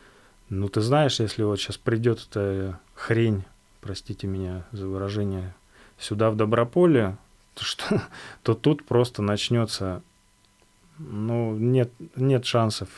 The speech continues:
у нас, мол, как-то с ним бороться». И вот тогда мне стало страшненько.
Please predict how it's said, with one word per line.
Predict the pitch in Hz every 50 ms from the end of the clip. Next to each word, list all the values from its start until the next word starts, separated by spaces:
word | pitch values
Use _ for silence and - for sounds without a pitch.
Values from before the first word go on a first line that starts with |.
| - - - -
у | - 95
нас, | 92 90 90 92 - - - -
мол, | - 90 92 90 87 87 90 - - - - - - - - - - _ _ _ _
как-то | - - 95 87 - -
с | 92 - -
ним | 104 92
бороться». | 90 92 87 92 90 - - - - - - _ _ - - - - - -
И | 107
вот | 107 104
тогда | - 123 127 135 170 180 185
мне | 180 156 143 143 147 139 139 120 117 - _ _ _ _ -
стало | - - - - 120 127 127 127 123 117 110 107 101 104 - - _ _ _ _
страшненько. | - - - - 98 92 92 - - 92 90 85 - 90 92